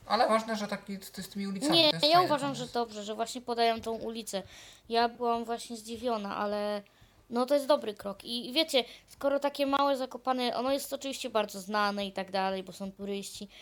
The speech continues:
Speaker 2: ale skoro takie Zakopane małe
Speaker 1: Sławomir.
Speaker 2: może sobie na coś takiego pozwolić. Proszę?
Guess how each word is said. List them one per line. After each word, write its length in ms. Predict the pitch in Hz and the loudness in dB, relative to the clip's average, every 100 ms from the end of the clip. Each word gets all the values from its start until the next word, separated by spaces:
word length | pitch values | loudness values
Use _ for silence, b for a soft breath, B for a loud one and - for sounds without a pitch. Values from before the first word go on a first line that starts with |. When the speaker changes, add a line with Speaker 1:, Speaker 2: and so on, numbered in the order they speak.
| B B - | B B -4
Speaker 2:
ale 180 | 233 240 | -2 -2
skoro 340 | - 285 277 | 0 0 2
takie 280 | 285 277 262 | -2 -4 -6
Zakopane 480 | 247 254 285 277 262 | -6 -4 0 0 2
małe 380 | 233 214 214 | 2 2 0
Speaker 1:
Sławomir. 280 | 208 220 220 | 0 0 2
Speaker 2:
może 120 | - 220 208 | 0 -2 -6
sobie 120 | 208 | -8
na 80 | 208 | -8
coś 140 | 208 | -8
takiego 300 | - 214 202 | -8 -8 -8
pozwolić. 640 | - 208 196 202 233 - - _ _ - - | -6 -8 -2 -2 -2 -8 -20 _ _ -20 -14
Proszę? 280 | 196 262 | 0 0